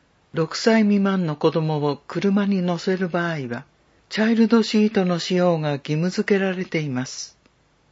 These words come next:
体の大きさに合ったものを選び、正しく使用しましょう。四月の図書館、お話会日程、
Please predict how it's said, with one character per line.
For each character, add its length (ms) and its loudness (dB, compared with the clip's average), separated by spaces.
体 420 4
の 280 4
大 80 2
き 100 -10
さ 180 -6
に 120 -2
合 80 -2
っ 100 -16
た 140 -4
も 120 -2
の 160 -2
を 80 -2
選 320 -6
び、 160 -12
正 340 -2
し 60 -6
く 120 -6
使 200 -6
用 200 -2
し 180 -10
ま 180 -2
し 160 -12
ょ 240 -14
う。 40 -20
四 220 -6
月 320 0
の 200 0
図 160 -2
書 180 -2
館、 300 -4
お 80 -2
話 460 0
会 240 -4
日 240 -4
程、 300 -6